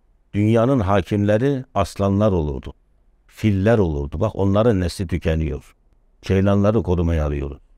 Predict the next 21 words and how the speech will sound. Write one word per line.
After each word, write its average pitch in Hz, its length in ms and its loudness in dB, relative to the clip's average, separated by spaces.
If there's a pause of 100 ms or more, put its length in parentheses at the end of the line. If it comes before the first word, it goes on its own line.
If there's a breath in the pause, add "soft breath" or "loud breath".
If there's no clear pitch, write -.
(260)
Canavarlar, 117 640 2 (440)
değil 160 140 2
mi? 110 60 -2
Onların 131 340 2
nesli 113 240 -2
tükeniyor. 113 520 0 (340)
Garibanları 131 680 2 (120)
kimse 147 340 -2
düşünmüyor. 160 500 -4 (680)
Hani 170 340 0 (380)
Darwin 139 400 2
diyordu, 139 360 2
kuvvetliler 127 640 0
kalır, 127 460 0 (440)
zayıflar 123 400 2
tabii 120 380 0
seleksiyona 123 680 -2
tabi 120 360 0
olur, 123 220 0
ölür 123 260 0
gider. 120 440 -2